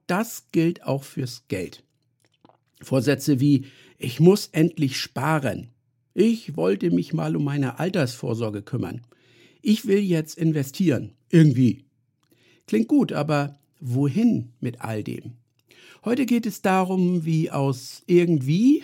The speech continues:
ein "Ich fang mal an" wird. Der erste Schritt liegt nicht auf dem Konto,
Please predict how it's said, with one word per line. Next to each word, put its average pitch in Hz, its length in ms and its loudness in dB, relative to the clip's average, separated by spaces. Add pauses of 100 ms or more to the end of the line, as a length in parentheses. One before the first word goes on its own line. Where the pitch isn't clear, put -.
(840)
ein 190 420 2
"Ich - 380 -6
fang 196 400 -2
mal 165 280 2
an" 156 440 0 (520)
wird. - 440 -2 (1000)
Der 143 100 -6
erste 147 260 -2
Schritt 208 320 -4
liegt 160 240 -4
nicht 175 300 0
auf 156 120 -8
dem 151 180 -2
Konto, 165 540 -2